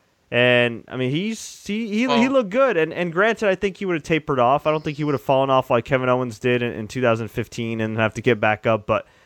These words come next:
Speaker 1: he, he's a guy,
Speaker 2: But
Speaker 1: I
Speaker 2: he
Speaker 1: mean
Speaker 2: got back up at least.
Speaker 1: Yeah, he did. But I'm just saying, you look at a guy like Finn Balor, I mean, they've been more open-minded with guys.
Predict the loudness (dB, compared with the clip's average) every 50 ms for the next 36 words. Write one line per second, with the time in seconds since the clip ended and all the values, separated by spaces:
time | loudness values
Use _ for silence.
0 | _ _ _ -8 -4 -2 0 0 0 0 0 0 0 0 -2 -2 0 0 0 2
1 | 0 0 0 -2 0 0 -2 0 -2 -2 -2 -2 -4 -6 -6 -6 -10 -12 -14 -10
2 | -6 -6 -6 -6 -4 -4 -2 0 0 -2 -2 -4 -6 -6 -6 -6 -4 -2 -2 -2
3 | -2 -2 -6 -6 -6 -6 -4 -2 -2 -2 -2 -2 0 -2 -2 -2 -2 -2 -2 0
4 | 2 2 0 0 -2 -4 -4 -2 0 0 2 2 2 2 2 0 0 0 -2 0
5 | 0 0 0 0 -2 -4 -2 0 0 2 2 2 2 0 -2 -2 0 2 2 2
6 | 2 0 0 -2 -2 -2 0 0 2 2 2 0 -2 -8 -14 -20